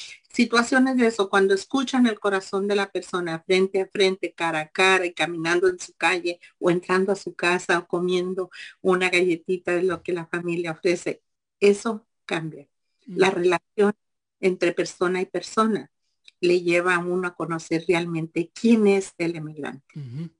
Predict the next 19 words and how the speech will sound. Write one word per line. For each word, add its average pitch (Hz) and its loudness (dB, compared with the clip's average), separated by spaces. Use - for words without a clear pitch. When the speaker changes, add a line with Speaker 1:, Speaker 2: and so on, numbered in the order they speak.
Speaker 2:
Yo 156 -4
sé 160 -4
que 139 -2
como 139 0
yo, 143 2
maestro 131 -2
de 120 -4
Biblia, 127 -2
ver 139 2
mis 139 -4
estudiantes 120 -4
captar 135 -2
el 120 -6
concepto 131 -2
o 120 -6
entender 117 -2
lo 120 -4
que 117 -2
estoy 127 -2